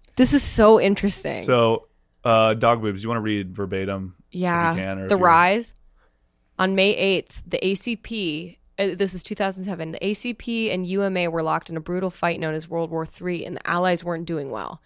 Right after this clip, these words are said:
Speaker 1: The U M A was promoting hacking on Club Penguin to gain coins and other items, and under their leader, Pink Mafias, it seemed that the U M A were going to get their way.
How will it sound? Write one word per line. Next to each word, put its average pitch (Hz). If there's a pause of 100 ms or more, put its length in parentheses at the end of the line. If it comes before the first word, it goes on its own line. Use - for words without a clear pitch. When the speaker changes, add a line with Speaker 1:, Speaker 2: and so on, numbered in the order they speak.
(240)
Speaker 1:
The 202
U 214
M 226
A 214
was 190
promoting 175
hacking 180
on 151
Club 147
Penguin 139
to -
gain 160
coins 165
and 147
other 139
items, 139
and -
under 175
their 170
leader, 170
Pink 175
Mafias, 175 (240)
it 190
seemed 220
that 190
the 180
U 185
M 180
A 185
were 160
going 160
to 160
get 160
their 147
way. 160